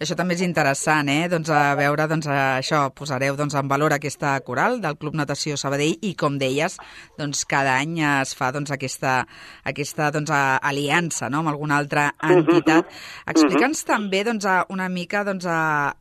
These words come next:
Speaker 1: el
Speaker 2: Els
Speaker 1: model
Speaker 2: actes del
Speaker 1: Sí, els actes del diumenge i una mica també la filosofia, si també, doncs, a,
Speaker 2: Mhm.
Speaker 1: la gent, doncs, a... els pelegrins, no?, que, que, que, que,
Speaker 2: Sí.
Speaker 1: que participen en aquesta iniciativa,
Speaker 2: Mhm.
Speaker 1: doncs, a,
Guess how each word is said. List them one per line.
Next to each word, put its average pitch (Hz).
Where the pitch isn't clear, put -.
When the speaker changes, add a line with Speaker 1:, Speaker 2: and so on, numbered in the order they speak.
Speaker 1:
el 147
Speaker 2:
Els 139
Speaker 1:
model 143
Speaker 2:
actes 170
del 139
Speaker 1:
Sí, 156
els 151
actes 165
del 160
diumenge 196
i 226
una 233
mica 202
també 202
la 202
filosofia, 165
si 160
també, 156
doncs, 170
a, 151
Speaker 2:
Mhm. 175
Speaker 1:
la 170
gent, 170
doncs, 170
a... 156
els 147
pelegrins, 160
no?, 196
que, 170
que, 165
que, 160
que, 170
Speaker 2:
Sí. -
Speaker 1:
que 151
participen 160
en 156
aquesta 147
iniciativa, 151
Speaker 2:
Mhm. 160
Speaker 1:
doncs, 160
a, 151